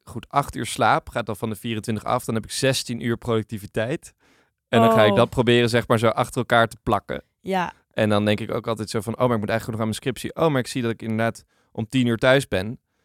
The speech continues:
Speaker 1: en om twaalf uur ga slapen. Dan is het van tien tot twaalf scriptietijd. En natuurlijk doe je dat dan nooit, maar dat, dat is wel een soort van dan de planning.
Speaker 2: Maar plan jij, dat vind ik wel grappig om over te praten, over planningen gesproken. Plan jij, ehm, wel eens ook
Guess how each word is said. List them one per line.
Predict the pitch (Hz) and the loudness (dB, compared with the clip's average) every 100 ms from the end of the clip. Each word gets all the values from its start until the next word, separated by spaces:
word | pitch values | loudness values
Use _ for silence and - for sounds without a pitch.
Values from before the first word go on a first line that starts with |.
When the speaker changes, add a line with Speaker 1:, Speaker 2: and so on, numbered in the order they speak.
| _ | _
Speaker 1:
en | - 110 | -6 -4
om | |
twaalf | 107 117 117 | 0 2 2
uur | 110 | 0
ga | 104 | -4
slapen. | - 120 123 101 | 2 2 2 0
Dan | 101 | -2
is | 107 | -2
het | 104 | -2
van | 117 | -4
tien | - 147 | -2 -2
tot | 151 139 | -2 -4
twaalf | - 143 135 | 0 2 2
scriptietijd. | - - 151 - 113 98 90 | -2 -8 -8 -6 -4 -2 -2
En | 98 | -4
natuurlijk | 98 110 104 | -6 -6 -2
doe | 113 | 0
je | |
dat | 123 98 | 2 0
dan | 92 | -2
nooit, | 92 92 92 | -2 -4 -4
maar | - 98 | -4 -2
dat, | 104 - | -4 -6
dat | - 107 107 | -8 -6 -6
is | 98 | 0
wel | 110 | 2
een | 113 | 2
soort | 127 110 | -2 -4
van | 113 | -2
dan | 107 | -2
de | 104 | -4
planning. | - 117 101 98 110 _ - | -2 0 0 -4 -12 _ -2
Speaker 2:
Maar | 226 | 0
plan | - 247 277 | 2 0 0
jij, | 294 294 285 - _ _ _ _ | 0 0 -2 -6 _ _ _ _
dat | - 220 220 | -8 -6 -4
vind | 247 | -6
ik | 220 | -4
wel | 220 | -2
grappig | 214 214 202 | -2 -4 -6
om | 196 | -6
over | 185 185 | -6 -8
te | - | -8
praten, | 180 170 160 _ _ _ | -6 -6 -10 _ _ _
over | 196 202 | -6 -6
planningen | - 202 185 175 | -2 -4 -2 -8
gesproken. | - - 156 156 156 151 _ _ _ _ | -12 -12 -10 -10 -10 -14 _ _ _ _
Plan | - 220 262 | -2 0 2
jij, | 254 233 233 226 - | 2 2 2 0 -4
ehm, | - 208 202 196 196 190 - _ _ _ _ _ | -2 0 2 0 -2 -10 -16 _ _ _ _ _
wel | - 196 208 | -4 -2 0
eens | 208 | 0
ook | 165 202 | -2 -4